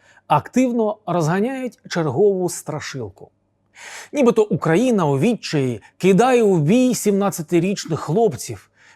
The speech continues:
під Покровськом. А про це нібито з жахом пишуть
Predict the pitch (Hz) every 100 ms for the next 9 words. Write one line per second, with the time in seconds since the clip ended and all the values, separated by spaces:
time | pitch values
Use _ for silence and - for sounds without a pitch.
0 | _ - 202 - _ - 156 - 120 120
1 | - - - _ _ _ _ _ _ _
2 | _ _ - 143 - 117 - 247 262 131
3 | - - 277 233 226 208 180 - - -
4 | 117 120 104 202 190 - 139 139 226 262
5 | - 254